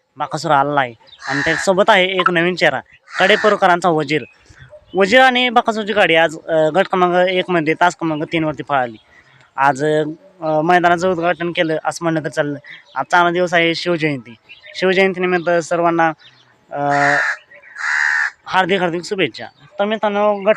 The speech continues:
पाच झाला, निर्विवाद वर्चस्व सुद्धा केलं, थाटात गट पाच झाले. पण गट पाच झाल्यानंतर एक चर्चा चालू आहे की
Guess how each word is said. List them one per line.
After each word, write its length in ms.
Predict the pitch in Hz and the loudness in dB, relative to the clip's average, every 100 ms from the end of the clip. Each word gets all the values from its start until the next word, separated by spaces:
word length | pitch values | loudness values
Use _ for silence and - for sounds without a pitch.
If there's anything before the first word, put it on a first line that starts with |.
| 214 | 4
पाच 120 | 190 | 4
झाला, 220 | 175 127 - - _ | 2 0 -8 -20 _
निर्विवाद 540 | 156 170 170 170 170 170 | -4 -2 2 2 2 2
वर्चस्व 380 | 165 165 151 | 0 -2 -2
सुद्धा 240 | 170 165 160 147 | -6 -2 -2 -2
केलं, 220 | 135 113 - _ _ _ _ _ _ | -8 -12 -20 _ _ _ _ _ _
थाटात 220 | 170 202 185 | -4 0 0
गट 180 | 185 190 | 0 2
पाच 100 | 180 | 2
झाले. 200 | 165 143 | 0 -2
पण 260 | 147 196 165 123 - 127 120 - - | 2 2 2 -2 -6 -10 -20 -20 -2
गट 80 | 214 - | 0 4
पाच 160 | 226 | 4
झाल्यानंतर 460 | 226 214 214 214 190 | 4 2 2 0 2
एक 160 | 180 - | 0 2
चर्चा 280 | 175 151 | -2 -2
चालू 220 | 165 175 156 | 0 2 2
आहे 160 | 143 | 0
की 340 | 139 156 156 | -4 -2 0